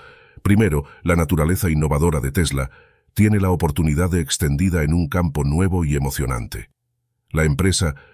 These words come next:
podría continuar rompiendo fronteras y empujando los límites de la tecnología en este reino virtual.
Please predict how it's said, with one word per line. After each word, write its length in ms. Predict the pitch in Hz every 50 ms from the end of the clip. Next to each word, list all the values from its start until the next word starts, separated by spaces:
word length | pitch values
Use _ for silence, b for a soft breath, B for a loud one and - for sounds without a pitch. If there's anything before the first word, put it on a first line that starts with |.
| B B B
podría 360 | - 85 78 101 110 110 101
continuar 540 | - 98 87 76 85 76 73 76 85 82 78
rompiendo 500 | 78 80 71 67 69 87 90 90 85 82
fronteras 680 | 69 - 76 69 69 - 92 80 65 69 69 - - b b b b b b
y 120 | - 87
empujando 500 | 90 80 69 80 73 - 104 104 104 92
los 200 | 87 80 71 -
límites 420 | 78 85 95 92 90 71 90 80 69
de 80 | 85
la 100 | 80 76
tecnología 640 | 71 80 71 78 78 73 71 71 - 101 95 85 76
en 100 | 69 69
este 240 | 80 82 - - 87
reino 380 | 69 73 87 85 78 71 71 69
virtual. 580 | 73 71 67 - - 76 71 65 53 55 -